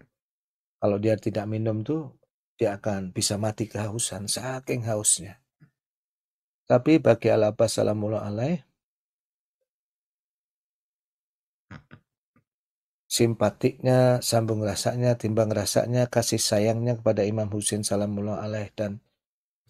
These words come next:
keluarganya yang suci salamullah alaihim tidak memungkinkannya untuk meminum air itu. Jadi ia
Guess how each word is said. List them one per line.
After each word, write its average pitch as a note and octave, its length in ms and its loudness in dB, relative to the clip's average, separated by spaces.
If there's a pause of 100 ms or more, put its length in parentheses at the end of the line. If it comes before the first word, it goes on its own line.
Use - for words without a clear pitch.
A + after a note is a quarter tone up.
(380)
keluarganya A#2 640 4
yang F#2+ 40 -6
suci A#2 680 0
salamullah G#2 560 -2
alaihim A#2 480 -2 (800)
tidak B2+ 240 8
memungkinkannya A2 1200 -4 (1500)
untuk B2+ 320 2
meminum A#2+ 320 2
air A2+ 240 -2
itu. B2 240 -4
Jadi A2+ 480 0
ia A#2+ 240 2